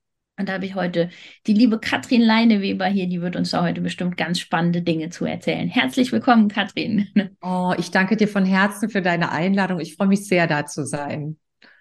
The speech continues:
Speaker 1: Ich find's auch super schön, dass du da bist, dass das geklappt hat. Und ich bin ganz gespannt, was wir da heute so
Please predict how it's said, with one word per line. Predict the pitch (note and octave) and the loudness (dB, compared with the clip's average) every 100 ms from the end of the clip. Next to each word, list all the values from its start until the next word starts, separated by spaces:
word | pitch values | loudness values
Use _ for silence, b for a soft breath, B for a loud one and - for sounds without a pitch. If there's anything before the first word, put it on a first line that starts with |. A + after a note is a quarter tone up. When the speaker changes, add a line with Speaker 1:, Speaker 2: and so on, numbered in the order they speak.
| - | -6
Speaker 1:
Ich | G3+ F#3+ | -4 0
find's | F3 | 0
auch | F3 | 0
super | G#3+ G#3 F#3+ | 0 0 -2
schön, | G3 F3+ | 0 0
dass | E3 | -2
du | - | -4
da | E3+ E3 | -2 0
bist, | F3 - | -2 -6
dass | F3 | -8
das | - F3+ | -6 -6
geklappt | F#3+ - A3 - | -8 -2 -4 0
hat. | G3 G3 | -2 0
Und | F#3 | -2
ich | F3+ | -2
bin | G3 G3+ | -2 -2
ganz | G3+ G#3+ B3+ | 0 0 0
gespannt, | A#3 - G3 F3 - | -4 0 0 0 -2
was | - - | -8 -4
wir | F3+ | 0
da | F3+ | 2
heute | G3+ F#3+ G#2 | 2 0 -4
so | F#3+ F#3+ | -4 -6